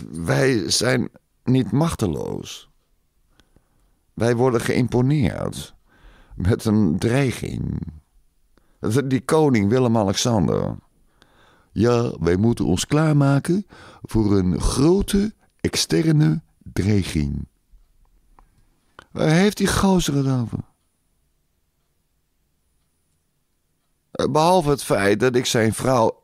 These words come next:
echt niet wil neuken. Hij mag zijn vrouw hebben. Het, het, het is geen enkel probleem voor mij. Ik ga aan dat project niet beginnen. Zo'n vrouw die zegt:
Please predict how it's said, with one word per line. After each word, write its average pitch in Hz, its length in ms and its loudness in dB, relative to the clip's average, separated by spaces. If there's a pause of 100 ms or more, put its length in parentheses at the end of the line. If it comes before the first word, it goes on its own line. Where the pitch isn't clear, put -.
echt 180 400 0
niet 139 480 2
wil 131 520 2
neuken. 120 840 2 (840)
Hij 90 380 0
mag 196 200 4
zijn 196 160 0
vrouw 120 320 0
hebben. 64 300 0
Het, 135 140 -4
het, - 160 -8
het - 220 -12
is 80 60 -8
geen 92 180 -2
enkel 180 300 0
probleem 160 380 0
voor 107 120 2
mij. 69 200 2
Ik 80 360 0
ga 117 160 0
aan 110 220 2
dat 147 200 -2
project 139 360 0
niet 127 180 -2
beginnen. 67 520 -4 (1300)
Zo'n 101 200 0
vrouw 110 280 2
die 104 120 0
zegt: 95 280 0